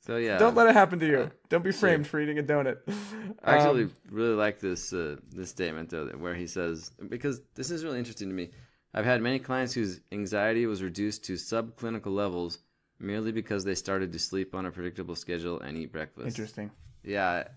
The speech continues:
Speaker 1: it really is. Like, um, I don't know. Another interesting statement, and, and, you know, one of the things I like that Jordan Peterson does is that he'll talk about how he'll have clients who, they'll say they're depressed, and he'll say, "Well, tell me about your life."
Speaker 2: Mm-hmm.
Speaker 1: And they'll tell him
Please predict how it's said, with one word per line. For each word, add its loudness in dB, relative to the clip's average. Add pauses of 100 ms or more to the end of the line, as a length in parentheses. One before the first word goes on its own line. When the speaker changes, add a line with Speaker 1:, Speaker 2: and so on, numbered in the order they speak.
Speaker 1:
it -8
really 0
is. -2
Like, -18
um, -16 (1040)
I -6
don't -8
know. -10 (420)
Another -4
interesting -6
statement, -6
and, -8
and, -6
you -6
know, -6 (140)
one -8
of -4
the -6
things -4
I 0
like -2 (260)
that -10
Jordan -8
Peterson -10
does -4
is -10
that -6 (140)
he'll -12
talk -8
about -2
how 0
he'll -4
have -2
clients -8
who, -6 (440)
they'll -6
say -2
they're -2
depressed, -6
and -12
he'll -8
say, -12 (100)
"Well, -12
tell -6
me -6
about -6
your -10
life." -10 (420)
Speaker 2:
Mm-hmm. -6
Speaker 1:
And -6 (100)
they'll -6
tell -6
him -8